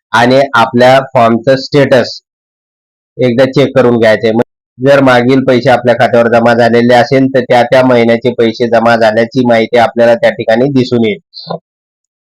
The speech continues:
परंतु ज्या लाभार्थ्यांच्या खात्यावर पैसे जमा झालेले नाही, तर त्यासाठी नेमकं कारण काय होतं,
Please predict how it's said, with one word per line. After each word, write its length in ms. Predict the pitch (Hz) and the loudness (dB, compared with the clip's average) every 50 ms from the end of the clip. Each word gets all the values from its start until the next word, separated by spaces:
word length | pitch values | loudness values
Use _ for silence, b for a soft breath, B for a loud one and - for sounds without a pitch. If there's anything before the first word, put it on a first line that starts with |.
| _ _ _ | _ _ _
परंतु 440 | - 131 131 139 139 135 135 139 123 | -2 2 2 2 2 2 0 0 0
ज्या 220 | 123 123 123 131 131 | 2 2 2 2 2
लाभार्थ्यांच्या 640 | 131 127 113 110 113 110 113 - 117 117 113 123 113 | 2 2 2 2 0 0 0 0 -2 -2 0 -2 -2
खात्यावर 380 | - 113 107 120 120 117 117 | -2 -2 0 0 0 0 0
पैसे 360 | 110 - 113 113 110 - 117 107 | 0 -2 -4 -4 -2 -4 -4 -2
जमा 260 | 110 110 110 113 113 | 0 0 0 0 0
झालेले 500 | 110 110 107 110 113 113 110 113 110 110 | 0 0 0 0 -2 -2 0 -2 0 0
नाही, 200 | 117 120 123 135 131 | 0 0 0 0 -2
तर 100 | - 123 | -4 -4
त्यासाठी 520 | 123 127 123 120 - 123 110 - 120 117 | -2 0 -2 0 0 -2 -2 -2 -2 -2
नेमकं 280 | 117 113 113 - 120 117 | -2 -2 -2 -4 -6 -6
कारण 400 | - - 107 107 110 117 120 123 | -2 0 0 0 2 0 0 0
काय 200 | 123 120 120 117 | 0 2 2 2
होतं, 280 | 117 110 - 123 123 | 2 0 0 -2 -2